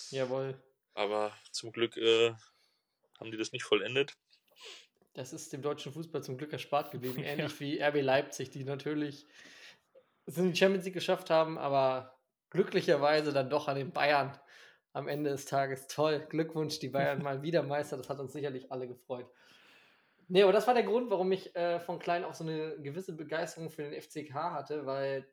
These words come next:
Speaker 1: die einfach so eine Einmaligkeit im deutschen Fußball hatten. Ich fand die Trikots cool, ich fand das Stadion cool und ich fand eben diese Geschichte, ähm,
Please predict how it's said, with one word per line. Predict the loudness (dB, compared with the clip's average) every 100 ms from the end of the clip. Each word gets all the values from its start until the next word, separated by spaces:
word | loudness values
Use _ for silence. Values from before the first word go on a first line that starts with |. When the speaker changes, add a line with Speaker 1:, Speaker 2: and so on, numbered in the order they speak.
| -12
Speaker 1:
die | -8
einfach | -8 -10 -10
so | -6
eine | -6 -6 -4
Einmaligkeit | -4 -2 -2 -4 -4 -6
im | -4
deutschen | -8 -8 -12
Fußball | -12 -10 -6
hatten. | -6 -6 -10 -12 _ _ _ _ _
Ich | -10 -2
fand | 0
die | 0
Trikots | -4 -2 -2 -2 -8
cool, | 0 0
ich | 0
fand | -4
das | -6
Stadion | 0 2 2 -2 -6
cool | -6
und |
ich | -6
fand | -8 -8
eben | -8
diese | -8 -8 -8
Geschichte, | -6 -8 -6 -6 -6 -8 _ _ _ _ _ _
ähm, | -4 -2 -4 -8 -12